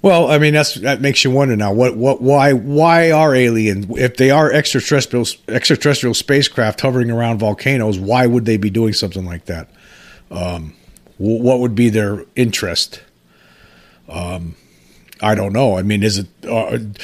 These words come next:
do they draw some sort of energy from, uh, you know, <laughs> you know, white hot magma? I mean, wh-, is there, is that what it is? Or are they just interested in volcanoes? They just wanna, is it almost something like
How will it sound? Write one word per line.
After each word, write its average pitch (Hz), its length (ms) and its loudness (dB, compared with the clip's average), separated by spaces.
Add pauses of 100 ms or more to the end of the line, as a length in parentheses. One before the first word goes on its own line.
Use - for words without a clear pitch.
(200)
do 120 120 4
they 110 180 4
draw 117 300 2
some 120 240 0
sort 117 240 0
of 107 120 -4
energy 127 520 -2
from, 101 480 -6 (400)
uh, 95 320 -6 (320)
you 104 100 -6
know, 82 200 -8 (680)
<laughs> - 120 -10 (160)
you - 220 -12
know, 92 120 -8
white 98 420 0
hot 127 320 -2
magma? 143 680 0
I 95 120 -8
mean, 101 300 -4
wh-, 107 200 -6
is 104 140 -4
there, 104 100 -4
is 101 140 -4
that 104 180 0
what 135 140 2
it 131 100 2
is? 156 160 4
Or 110 60 4
are 101 40 2
they 107 120 2
just 113 260 0
interested 123 500 0
in 110 120 -2
volcanoes? 113 640 0
They 95 100 -2
just 98 160 -4
wanna, 104 160 -2
is 98 180 -4
it 101 80 -8
almost 104 400 -4
something 104 220 -2
like 101 220 -8